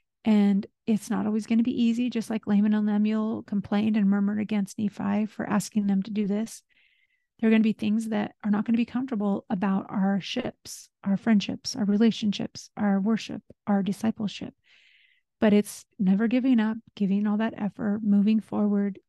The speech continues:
keep working, keep plugging, and keep constructing. Because I know that as Nephi built his ship, it was work, it was labor, it was hard, it was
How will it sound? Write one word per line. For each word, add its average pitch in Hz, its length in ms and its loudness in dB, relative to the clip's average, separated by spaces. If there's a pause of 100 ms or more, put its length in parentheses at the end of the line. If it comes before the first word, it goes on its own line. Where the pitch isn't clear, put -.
(140)
keep - 300 -4
working, 202 520 0
keep 233 260 -4
plugging, 208 540 0 (520)
and 196 180 0
keep - 260 -2
constructing. - 840 -6 (380)
Because 220 360 0
I 214 180 4
know 247 260 4
that 233 160 -2
as 196 180 0
Nephi 208 380 0
built 208 280 -6
his - 200 -8
ship, - 420 -8 (720)
it 196 200 0
was 220 160 -2
work, 262 280 -2
it 214 80 0
was 202 160 0
labor, 202 500 2
it 214 120 0
was 214 140 -4
hard, - 520 -4
it 220 120 2
was 202 360 0